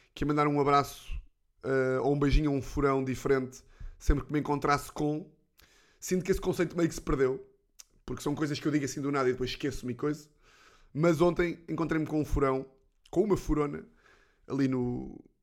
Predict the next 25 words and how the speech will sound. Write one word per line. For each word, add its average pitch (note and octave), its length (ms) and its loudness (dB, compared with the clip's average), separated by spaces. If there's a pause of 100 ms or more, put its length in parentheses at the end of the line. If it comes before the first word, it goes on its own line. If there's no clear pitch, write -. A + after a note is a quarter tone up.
no C#3 100 -6
Sporting, E3+ 560 8 (200)
que - 120 -2
é D3+ 240 8
a - 40 6
grande, E3+ 600 4 (880)
a, E3+ 480 -2
a, - 20 6
a G3+ 80 -4
Inês. F3 760 6 (580)
Grande E3 240 2
Inês, F#3 500 2 (720)
que - 80 -8
disse D3+ 800 -2 (720)
que - 100 -10
merecia D3 300 0
um D#3+ 40 0
beijinho D3+ 340 2
no C#3 60 -2
próximo D3 280 -2
episódio C#3 300 0
de - 40 -14
Fora C#3 160 2
da C3+ 60 4
Lei. D#3 300 4